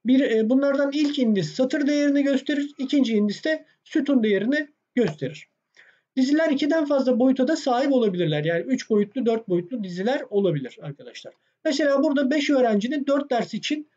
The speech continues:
notlarını gösteren bir tablo. Ee, sıfırıncı sütun, birinci sütun, ikinci sütun, e, pardon, e, üç öğrencinin, e, üç dersi aslında. Üç öğrencinin üç dersini gösteren bir tablo.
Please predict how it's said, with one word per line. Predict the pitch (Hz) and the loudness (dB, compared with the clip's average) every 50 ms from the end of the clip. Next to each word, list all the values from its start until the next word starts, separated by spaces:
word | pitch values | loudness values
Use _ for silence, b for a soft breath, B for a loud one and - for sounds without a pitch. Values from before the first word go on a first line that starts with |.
| _ _ _ 262 | _ _ _ -6
notlarını | 262 269 - - 277 277 285 277 | -6 -4 -2 -2 -2 0 0 0
gösteren | 226 226 196 156 - 247 254 285 285 262 | 0 0 0 0 0 0 0 2 2 2
bir | 269 269 | 0 0
tablo. | 269 - 254 240 190 165 170 214 269 277 - _ _ _ _ _ _ _ - | 0 0 -2 -2 0 0 -2 -2 -2 -4 -8 _ _ _ _ _ _ _ -2
Ee, | 196 196 190 190 185 185 185 185 185 180 180 180 180 175 175 180 180 180 175 190 185 | 0 0 2 2 2 2 2 2 0 0 -2 -4 -6 -6 -6 -6 -6 -8 -8 -12 -14
sıfırıncı | - - 294 277 302 285 269 240 196 | -8 -6 -4 0 2 2 2 2 0
sütun, | - - - 285 262 233 | -2 -4 -2 -2 0 2
birinci | 247 247 254 220 | 2 2 2 2
sütun, | - - - - 277 285 - | 0 -6 -6 -4 -4 -4 -4
ikinci | 208 - 262 262 226 202 | -4 0 0 2 2 0
sütun, | - - - 262 277 269 - - | -2 -2 -2 -2 -2 -2 -6 -6
e, | 214 202 196 - | -4 -4 -2 0
pardon, | 240 247 233 214 175 143 127 - _ _ _ _ _ _ _ _ | 0 0 2 2 0 0 -2 -4 _ _ _ _ _ _ _ _
e, | 190 190 | -4 -4
üç | 190 - 277 285 285 - | -4 0 0 0 0 2
öğrencinin, | 269 233 196 190 180 180 175 220 269 311 285 285 - _ _ _ _ _ _ _ _ _ _ _ _ _ | 2 2 2 2 2 0 0 0 0 0 -2 -2 -6 _ _ _ _ _ _ _ _ _ _ _ _ _
e, | - 190 185 | -6 -4 -4
üç | - 285 285 277 - - - | -2 0 0 0 0 -2 -2
dersi | 175 156 151 151 - - 123 - - _ _ | -2 -2 -2 -4 -6 -10 -12 -12 -14 _ _
aslında. | 170 151 151 - - 151 190 247 247 | -6 -6 -6 -4 -4 -2 0 0 0
Üç | 247 226 - - | -2 -4 -2 0
öğrencinin | 208 180 175 175 180 226 254 247 | 0 2 2 0 0 -2 -4 -6
üç | 233 - - - | -6 -8 -6 -2
dersini | 185 156 151 151 - 233 254 | -2 -2 -2 -2 -4 -4 -2
gösteren | 202 180 151 151 - 226 254 247 220 | 0 -2 -2 -2 -2 0 0 0 0
bir | 220 220 - | -2 -2 -4
tablo. | - 196 180 151 143 202 269 285 285 | -4 -2 -2 0 0 0 0 -2 -4